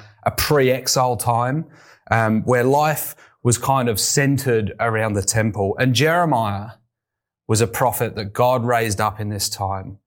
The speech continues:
to speak truth to his people. Jeremiah actually, um, had a pretty hard life. He was a guy that, um, despite the message that God had given him to share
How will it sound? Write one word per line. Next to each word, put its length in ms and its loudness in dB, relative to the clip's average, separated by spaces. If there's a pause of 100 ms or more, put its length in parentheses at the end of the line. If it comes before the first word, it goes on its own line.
(260)
to 120 2
speak 420 -2
truth 480 -2
to 120 -6
his 200 -6
people. 560 -8
Jeremiah 500 2
actually, 500 -2
um, 400 -4 (400)
had 120 2
a 40 0
pretty 480 -2
hard 300 -2
life. 420 -4 (680)
He 120 4
was 140 2
a 60 0
guy 340 0
that, 300 -6
um, 500 -4 (260)
despite 500 0
the 60 -2
message 560 -2
that 160 -12
God 180 0
had 180 -6
given 260 -2
him 180 -6
to 120 -10
share 680 -4